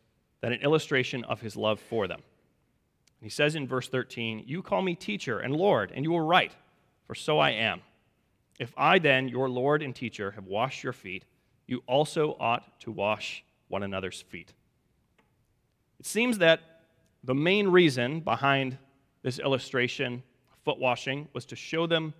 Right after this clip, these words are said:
how to love one another well. He tells them in verse sixteen, "I have given you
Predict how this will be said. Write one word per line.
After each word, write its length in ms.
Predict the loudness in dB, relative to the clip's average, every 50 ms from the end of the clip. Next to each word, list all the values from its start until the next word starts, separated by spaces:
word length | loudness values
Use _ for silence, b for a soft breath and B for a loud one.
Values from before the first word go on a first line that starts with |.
| _ _ _ _ _
how 440 | _ -6 -2 0 2 2 0 0 -4
to 160 | -8 -10 -10
love 440 | -8 -2 0 2 2 2 0 -2 -8
one 140 | -12 -10 -8
another 400 | -6 -4 -4 -4 -2 -4 -4 -6 -8
well. 300 | -8 -4 -4 -4 -4 -8 _ _ _ _ _ _ _ _ _ _ _ _ _ _ _ _ _ _ _ _ _ _
He 100 | _ -10
tells 220 | -2 0 2 2 2
them 100 | -2 -4
in 80 | -4
verse 220 | -2 -4 -4 -4 -4
sixteen, 480 | -10 -12 -12 -12 -8 -8 -6 -6 -6
"I 180 | -4 -4 -2 -2
have 160 | -4 -4 -6
given 280 | -8 -6 -4 -4 -4 -4
you 340 | -4 -4 -4 -4 -6 -8